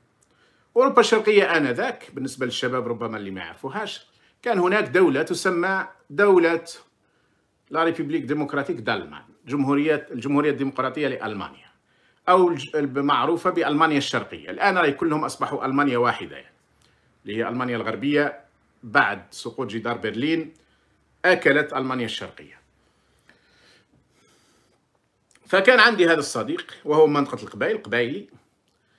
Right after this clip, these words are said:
فروالي بعد ما خرجنا نتغدى وقال لي: "اليوم فضيحة." قلت له: "واش حدث؟" قال لي: "جاء السفير ألمانيا الشرقية." وبدأ بالحديث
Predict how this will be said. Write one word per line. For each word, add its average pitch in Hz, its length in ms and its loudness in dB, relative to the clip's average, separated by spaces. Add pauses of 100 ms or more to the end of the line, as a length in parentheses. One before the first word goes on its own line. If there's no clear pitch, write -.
فروالي 240 640 6 (260)
بعد 139 200 2
ما 143 140 2
خرجنا 131 360 -2
نتغدى 110 380 -8
وقال 175 340 0
لي: 135 60 -2
"اليوم 147 300 -2
فضيحة." 196 500 0
قلت - 260 -14
له: 220 60 -8
"واش 202 200 -6
حدث؟" 107 300 -14 (1040)
قال 160 160 -2
لي: 180 160 -2
"جاء 139 880 -2
السفير 160 760 -6 (580)
ألمانيا 147 320 2
الشرقية." - 580 -12 (2250)
وبدأ 156 1400 2
بالحديث 143 640 -4